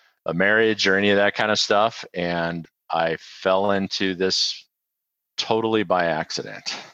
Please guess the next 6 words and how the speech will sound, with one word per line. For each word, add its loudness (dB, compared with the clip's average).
and, -4
uh, 0
it -2
just -2
took 0
off. -2